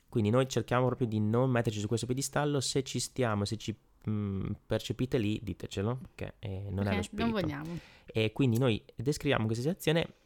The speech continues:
Speaker 1: e, mm, la scorsa volta vi avevamo chiesto preghiere, no, avevamo chiesto, avevamo chiuso il, l'appuntamento, il, l'episodio, scusate,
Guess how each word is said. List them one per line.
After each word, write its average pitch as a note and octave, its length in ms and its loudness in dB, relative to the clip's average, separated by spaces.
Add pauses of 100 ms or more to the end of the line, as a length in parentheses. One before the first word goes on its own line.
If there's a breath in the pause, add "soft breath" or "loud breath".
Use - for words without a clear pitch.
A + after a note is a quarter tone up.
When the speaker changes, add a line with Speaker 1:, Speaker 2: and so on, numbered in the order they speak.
(160)
Speaker 1:
e, A2+ 380 2
mm, G#2 380 0 (420)
la D3+ 60 -2
scorsa C3 260 0
volta A2+ 580 2
vi A#2 100 -4
avevamo A2+ 420 2
chiesto G2+ 460 -2
preghiere, G#2 600 0 (200)
no, G#2 140 -6
avevamo G2+ 260 -2
chiesto, - 340 -4
avevamo G#2 240 0
chiuso G#2 340 -2
il, G2 120 2
l'appuntamento, G#2 880 -2
il, G2 80 0
l'episodio, G2+ 640 2
scusate, G#2 380 0